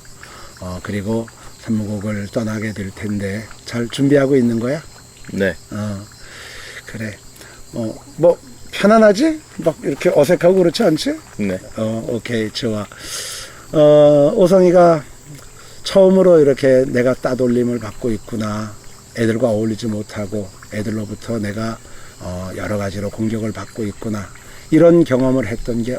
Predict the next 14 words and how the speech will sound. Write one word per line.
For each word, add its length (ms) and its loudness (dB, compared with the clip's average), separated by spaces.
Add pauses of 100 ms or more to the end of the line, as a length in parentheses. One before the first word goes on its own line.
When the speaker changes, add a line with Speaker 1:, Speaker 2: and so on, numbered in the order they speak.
Speaker 1:
언제였던 760 0
것 100 -8
같아? 360 -10 (1500)
Speaker 2:
초등학교 880 -2 (180)
때. 180 -8 (240)
Speaker 1:
어, 220 -16
어떤 320 4
방식으로 680 0 (400)
주로 460 -8
애들한테 640 -6 (400)
그런, 480 -8 (640)
어, 240 -12
따돌림을 480 -6
당했었어? 640 -14